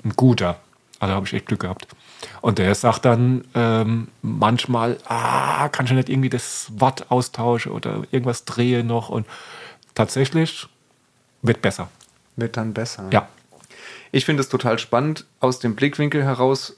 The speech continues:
Speaker 2: wenn ich mir vorstelle, ich hab die Reibhals am Sonntag da liegen und ich guck mir, äh, den Cartoon an oder ich sehe zum Beispiel bei meinen Eltern hängt ein Kalender, ja, und, äh, dann der Tageskalender, jedes Mal anderes Bild, wenn ich sehe.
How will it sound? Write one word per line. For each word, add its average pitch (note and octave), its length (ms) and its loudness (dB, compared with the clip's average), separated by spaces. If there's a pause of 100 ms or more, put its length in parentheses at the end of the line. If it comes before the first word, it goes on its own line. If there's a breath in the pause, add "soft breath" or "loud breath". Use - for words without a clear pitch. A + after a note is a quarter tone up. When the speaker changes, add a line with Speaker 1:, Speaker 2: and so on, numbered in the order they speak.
Speaker 2:
wenn A#2+ 260 0
ich A#2+ 120 -2
mir A#2+ 100 0
vorstelle, A#2+ 300 -2
ich A2 80 -8
hab A2+ 100 0
die - 80 -4
Reibhals A#2+ 420 0
am G#2 120 -6
Sonntag C3+ 380 -2
da C3+ 80 0
liegen C3+ 240 -2
und A#2 120 0
ich A2 140 -4
guck B2+ 200 -2
mir, G2 520 -2
äh, - 40 -10
den A2+ 180 -6
Cartoon D3+ 420 -2
an C#3 140 0
oder A2 240 -2
ich G#2+ 260 -8 (360 loud breath)
sehe B2 260 0
zum B2 140 -6
Beispiel A2+ 280 0
bei A#2 120 0
meinen B2 200 2
Eltern D3 400 2
hängt C3 300 2
ein A#2+ 120 0
Kalender, F3 520 2 (120)
ja, C#3 280 2
und, C#3+ 280 -2
äh, C#3 200 2
dann B2+ 200 -2
der C3 140 -4 (120)
Tageskalender, C#3 800 0
jedes B2+ 300 2
Mal A#2+ 120 2
anderes A#2+ 320 -2
Bild, D3 260 4
wenn C3 120 2
ich C3 100 -2
sehe. C3 200 0